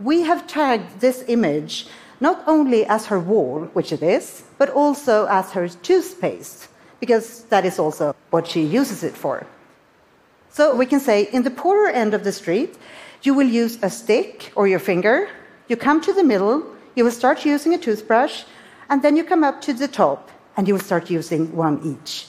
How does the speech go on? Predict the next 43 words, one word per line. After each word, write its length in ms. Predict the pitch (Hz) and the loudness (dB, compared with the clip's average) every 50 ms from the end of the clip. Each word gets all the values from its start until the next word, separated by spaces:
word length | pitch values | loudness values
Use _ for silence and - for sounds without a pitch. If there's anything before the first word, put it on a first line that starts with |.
| - | -16
Pretty 280 | - - 262 254 262 262 | -2 0 0 2 4 2
nice, 340 | 240 190 165 165 160 160 160 | 2 2 2 0 0 -2 -2
not 160 | - 175 160 | -4 -6 -6
sharing 320 | - - 196 175 165 156 151 | -2 0 2 2 2 2 0
toothbrush 460 | - 190 165 165 - 160 156 - - | -2 -6 -6 -4 -4 -6 -6 -6 -8
with 160 | 156 160 139 | -10 -8 -8
your 80 | 147 147 | -6 -6
grandma. 400 | 147 175 170 196 226 277 370 440 - - - - - - - - - - - - _ _ _ | -2 0 0 2 2 0 0 -2 -8 -14 -20 -20 -20 -20 -20 -20 -20 -20 -20 -20 _ _ _
Uh, 40 | - 226 233 240 240 240 247 247 - - | 0 2 4 4 4 4 2 2 0 0
and 100 | 277 285 | 0 0
you 80 | 285 339 | 0 2
can 120 | - 320 | 2 2
also 240 | 339 392 427 415 427 | 2 2 2 2 2
look 180 | 359 370 359 - - - | 2 2 0 -2 -2 0
at 220 | 302 302 302 302 | 0 0 0 -2
some 200 | - - 320 311 | -2 0 0 0
countries. 800 | 294 - - 339 359 - - - 151 151 190 233 - - - - - - - - | 0 0 0 0 0 0 -2 -2 -2 -2 -2 -4 -6 -12 -18 -20 -20 -20 -20 -20
Here 420 | - - 320 320 294 302 339 381 339 | -6 -2 0 2 2 2 0 0 0
we 140 | 254 262 | 0 0
have 200 | 247 226 247 247 214 | 0 0 0 -2 -2
the 80 | 262 | -2
income 340 | 254 294 311 311 - 285 240 | 0 0 0 2 2 0 2
distribution 640 | 208 214 202 - - 220 170 175 180 180 175 - 208 | 2 0 -2 -2 -4 -4 -2 0 0 0 0 -2 -2
within 320 | 185 196 165 180 170 170 165 156 | -2 0 0 2 2 2 2 0
U 120 | 156 151 | 0 2
S, 380 | 151 156 208 320 - - - - - - - - | 2 2 2 0 -2 -6 -16 -20 -20 -20 -20 -4
most 260 | - 214 190 196 202 - | 0 0 0 0 0 -2
people 240 | 196 190 196 214 | -4 -2 -2 0
in 120 | 196 190 202 | -2 0 0
the 60 | 202 | 0
middle. 300 | 190 185 180 208 262 339 - - - - - - - - - - - - - - _ | 0 2 2 2 2 0 -2 -10 -20 -20 -20 -20 -20 -20 -20 -20 -20 -20 -20 -8 _
We 80 | 262 254 | 0 2
have 140 | 269 277 285 | 2 2 0
a 60 | 285 | 0
family 460 | 277 - 262 254 254 277 294 311 320 | 0 2 2 2 2 2 0 0 0
we 140 | 254 220 208 | -2 -2 0
visited 640 | 196 208 208 208 - - 220 - 233 247 277 277 262 | 0 0 0 0 -4 -10 -6 -2 0 0 0 0 -2
in 180 | - 226 202 | -2 -2 -2
the 100 | 190 185 | -2 0
richer 320 | 175 165 - - - - 175 | -2 -2 -4 -4 -4 -2 0
end, 360 | 170 160 165 196 269 359 - - - - - - | 0 2 2 2 0 -2 -2 -8 -16 -20 -12 -6
the 100 | - 190 | -4 -4
Howards. 720 | - 165 147 151 151 151 175 240 330 427 - - - - | -2 0 -2 0 0 0 0 0 0 -2 -6 -14 -20 -20